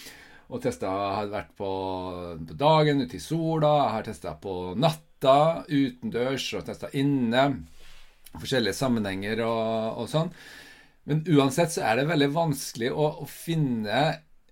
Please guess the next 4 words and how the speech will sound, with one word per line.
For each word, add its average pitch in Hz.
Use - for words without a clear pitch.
eh, 135
de -
konsistente 147
svar. 165